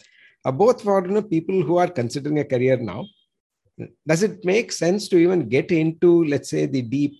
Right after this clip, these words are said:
R and D kind of areas or stay more on the application side? Yeah, similarly, in the people who've been, uh, the so-called, you know, mid-career, who want to know, "I've done these things, now what should I do?"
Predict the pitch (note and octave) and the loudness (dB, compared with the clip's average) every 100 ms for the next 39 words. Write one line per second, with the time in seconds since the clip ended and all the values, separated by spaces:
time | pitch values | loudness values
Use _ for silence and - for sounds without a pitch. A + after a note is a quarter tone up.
0 | _ G#2+ B2 C#3 B2+ C3+ C3 C3 - - | _ -2 0 0 0 0 -2 -4 -8 -8
1 | A#2+ B2 A#2+ A#2 A#2 C#3+ F#3+ E3+ G3+ A3 | -6 -2 -2 0 0 -2 -2 0 2 2
2 | - _ _ _ - G3+ F#3+ D#3+ E3 D#3 | -2 _ _ _ 2 4 6 4 2 0
3 | D#3+ D#3+ A2+ - C#3 D3 B2+ C3 A2 F#2 | 0 0 -2 -4 -2 -2 -4 -4 -8 -8
4 | C#3 - _ - D3+ - G#3 G#3 G3+ G3+ | -10 -12 _ -4 0 2 2 4 4 4
5 | G3+ F#3+ F#3 F3+ F#3+ E3 E3 E3+ E3+ E3+ | 4 2 0 0 2 2 2 4 4 4
6 | D#3 C#3+ C#3 C3+ C#3 D#3 C3 D#3 A#2+ C#3+ | 2 0 0 -2 -2 0 0 0 2 0
7 | D3 C#3 B2+ A2 - - _ _ _ _ | 0 0 2 2 -2 -16 _ _ _ _
8 | _ _ - C3+ B2+ B2+ B2+ C3 C3 C#3 | _ _ -2 0 0 0 0 0 2 0
9 | A#2+ C#3+ C#3 B2+ - B2 B2 B2 A#2+ A#2+ | 0 0 0 -2 -4 -6 -2 -2 -2 -4
10 | B2 G#2+ G#2+ F#2+ | -2 -2 -2 -6